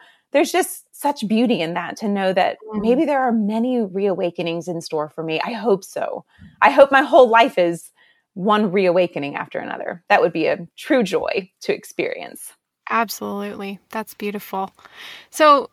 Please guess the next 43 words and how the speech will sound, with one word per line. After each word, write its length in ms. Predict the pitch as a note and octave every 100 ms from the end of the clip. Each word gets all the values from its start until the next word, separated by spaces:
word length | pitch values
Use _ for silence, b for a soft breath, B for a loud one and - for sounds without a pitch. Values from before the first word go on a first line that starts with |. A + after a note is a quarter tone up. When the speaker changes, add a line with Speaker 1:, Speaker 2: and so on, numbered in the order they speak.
| -
Speaker 2:
you 260 | A3 A#3+
wrote 180 | A#3+ A#3+
this 200 | A#3+ A3
book, 460 | - G#3 G#3 - - _
God 300 | - G3+ G3+
for 320 | - G3+ G3
Us. 500 | - F#3 F3+ - - - B B B B B B B B
Um, 400 | A3 G#3 G3+ G#3 - _ _ _ _ _ -
can 180 | A#3 A#3
you 80 | A#3
talk 340 | - C4+ C#4
about 300 | B3 A3+ F#3+
what 220 | G3+ F#3
led 260 | G3 G3+ F#3+
you, 140 | G3 -
I 80 |
mean, 180 | G#3 G#3
you 160 | G3+ G3
kind 220 | - A3
of 120 | G3+
started 380 | - G3+ F#3+ F#3
off 260 | E3+ F3 -
with 180 | F#3+ -
talking 340 | - G3 G3
about 220 | F#3 E3+
what 200 | F#3 F#3
led 180 | F#3+ F#3
you 200 | F3+ F3+
to 100 | F3
share 400 | F3+ - F#3 G3+
about 400 | F#3+ E3+ E3 -
this 320 | - F3 - - _ _ -
specifically, 840 | - - F#3+ - C4 C4+ - G3+ F#3+
but 220 | F3+ - B B B
what 160 | - B3+
is 180 | D4+ A#3+
the 100 | A3
goal 380 | F3+ D#3 D#3+ F3+
of 120 | F3+
this 220 | D#3+ E3+
book, 420 | - F3+ E3 - - b b -
um, 220 | F#3+ F#3
Speaker 1:
Yeah. 200 | F3+ F3+